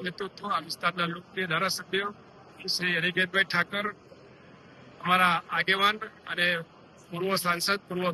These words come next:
કેન્દ્રીય મંત્રી શ્રી હરિભાઈ ચૌધરીજી, આ વિસ્તારના પૂર્વ ધારાસભ્ય અને પૂર્વ રાજ્ય સરકારના મંત્રી શ્રી કાંતિલાલજી કચુરિયાજી, પૂર્વ ધારાસભ્ય શ્રી ગોવિંદભાઈ પ્રજાપતિ,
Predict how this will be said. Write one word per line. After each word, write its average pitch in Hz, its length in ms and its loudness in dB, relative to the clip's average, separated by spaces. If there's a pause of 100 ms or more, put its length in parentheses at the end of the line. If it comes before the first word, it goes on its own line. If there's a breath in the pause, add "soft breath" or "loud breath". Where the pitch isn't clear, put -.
કેન્દ્રીય 175 340 0
મંત્રી 185 300 -4
શ્રી 180 180 0
હરિભાઈ 175 360 2 (580)
ચૌધરીજી, 185 560 2 (480)
આ 165 160 0
વિસ્તારના 196 600 2 (420)
પૂર્વ 180 180 -2 (100)
ધારાસભ્ય 190 560 2 (680)
અને - 140 0 (100)
પૂર્વ 196 240 -8 (100)
રાજ્ય 180 200 4
સરકારના 190 480 0
મંત્રી - 260 -6
શ્રી - 180 -8
કાંતિલાલજી 180 560 0
કચુરિયાજી, 190 600 0 (200)
પૂર્વ 180 280 -8
ધારાસભ્ય 185 580 2
શ્રી 165 260 -4
ગોવિંદભાઈ 170 400 -4
પ્રજાપતિ, 190 500 -2